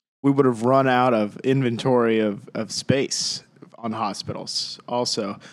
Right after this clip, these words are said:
which may or may not have been true. It sounds like that now they're, they're back to, they're, they're losing. I heard Cuomo today said they're, they're at a net loss of patients the last few days, so they're, they're opening beds up. But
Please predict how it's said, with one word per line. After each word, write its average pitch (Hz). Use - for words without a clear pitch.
which 143
may 160
or 160
may 143
not 139
have 123
been 120
true. 135
It 120
sounds 131
like 127
that 117
now 123
they're, 113
they're 113
back 117
to, 104
they're, 120
they're 120
losing. 131
I 113
heard 123
Cuomo 135
today 123
said 117
they're, 110
they're 117
at 110
a 113
net 127
loss 117
of 107
patients 110
the -
last 107
few 117
days, 107
so -
they're, 107
they're 117
opening 120
beds 113
up. 110
But 107